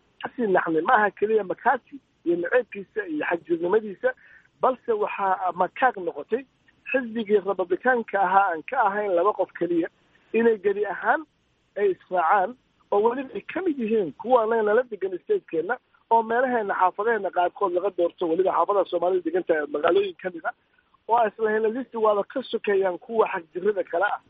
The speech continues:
Inay ayaga laftooda qayb ka ahayeen aad bay noo taabatay. Marka ma aha keliya runtii, ee, hadday ay dhib geysatay, dee xisbiga dimuqraadiga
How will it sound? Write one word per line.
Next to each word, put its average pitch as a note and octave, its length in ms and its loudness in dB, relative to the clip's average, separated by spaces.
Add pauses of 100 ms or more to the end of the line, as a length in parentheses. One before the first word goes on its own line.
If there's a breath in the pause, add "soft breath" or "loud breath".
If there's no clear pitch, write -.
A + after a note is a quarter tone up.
(360)
Inay A#3 200 4
ayaga A3 320 -2
laftooda G3 420 -2
qayb G3+ 220 -2
ka G3+ 120 -10
ahayeen F3+ 320 0 (160)
aad A3+ 260 2
bay E3+ 200 -8
noo E3+ 160 -4
taabatay. D3 500 -4 (440 soft breath)
Marka A3+ 280 0
ma B3+ 120 0
aha A3 200 2
keliya A3 420 -2
runtii, F#3 440 -4
ee, E3+ 120 4
hadday A3+ 340 0
ay G3 160 2
dhib B3+ 240 -6
geysatay, F#3+ 640 -2
dee F#3 180 -2
xisbiga A3 320 0
dimuqraadiga G3 600 0